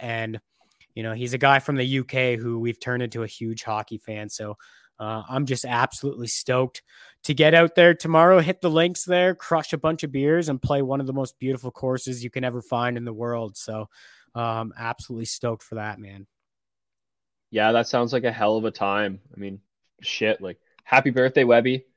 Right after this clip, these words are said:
Speaker 2: Have a great one. Try not to lose all your balls.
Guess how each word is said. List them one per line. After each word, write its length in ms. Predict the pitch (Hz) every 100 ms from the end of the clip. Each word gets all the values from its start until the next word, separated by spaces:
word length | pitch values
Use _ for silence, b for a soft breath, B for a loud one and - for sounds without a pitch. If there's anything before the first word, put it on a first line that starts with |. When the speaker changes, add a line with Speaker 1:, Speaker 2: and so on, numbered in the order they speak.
| _ _ _
Speaker 2:
Have 180 | - 117
a 60 | 117
great 260 | 113 110
one. 240 | 107 110 120
Try 160 | -
not 120 | 117 113
to 60 |
lose 180 | 113 113
all 280 | - 95 107
your 140 | 104
balls. 420 | 95 90 95 110